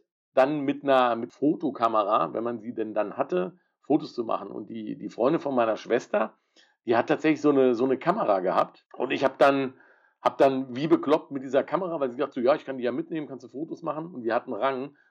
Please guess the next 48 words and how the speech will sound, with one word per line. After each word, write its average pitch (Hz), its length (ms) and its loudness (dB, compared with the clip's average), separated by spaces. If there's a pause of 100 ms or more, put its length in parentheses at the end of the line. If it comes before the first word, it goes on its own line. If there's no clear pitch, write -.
Und 131 100 -6
ich 120 80 -4
hab 131 100 0
halt 131 200 2
nur 151 380 0 (440)
D 156 160 2
Ms 139 240 -4
fotografiert. - 680 -8 (380)
Und 135 120 -6
es 131 80 -6
ist - 80 -6
dann 147 140 2
halt 143 160 0
so 147 100 -4
irgendwie 151 360 -2
von 143 160 -2
der 135 100 2
Mitte, 175 440 -2 (220)
du 147 60 -6
siehst 147 320 -8
eigentlich 160 220 0
nur 156 200 2
ein 180 80 0
leuchtendes 165 500 0
D 139 160 -6
M 170 200 -4
und 143 200 -6
sonst 165 360 -2
eigentlich 131 300 -6
gar 123 260 0
nichts, - 300 -16
ja. 135 260 -6 (400)
Das 165 200 -2
ist 196 140 -6
aber 160 160 2
jetzt 147 200 0
auch 147 100 -2
nicht 139 160 -8
das 117 120 -4
Witzige 175 440 0
an 123 120 -2
der 123 140 0
Geschichte. 127 520 -4 (400)
Das 127 200 -2
viel 147 380 -2
Witzigere 131 540 -2
ist 113 200 -10
eigentlich, 151 480 -6